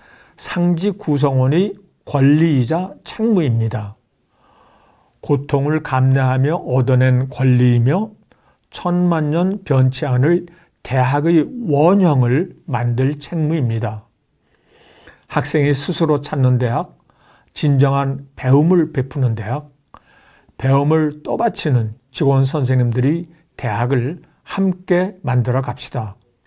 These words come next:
저희 행복한 일 년의 임시이사장직을 상상하면서 마음을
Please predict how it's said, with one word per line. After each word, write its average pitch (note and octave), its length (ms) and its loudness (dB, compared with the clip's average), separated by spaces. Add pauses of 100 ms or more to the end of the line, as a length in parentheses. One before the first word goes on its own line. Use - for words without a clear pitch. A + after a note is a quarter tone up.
(960)
저희 C#3 360 2
행복한 F3+ 880 -2 (140)
일 E3+ 300 2
년의 E3+ 300 2
임시이사장직을 C#3 1400 -2
상상하면서 C3 1120 -4 (500)
마음을 C#3 640 0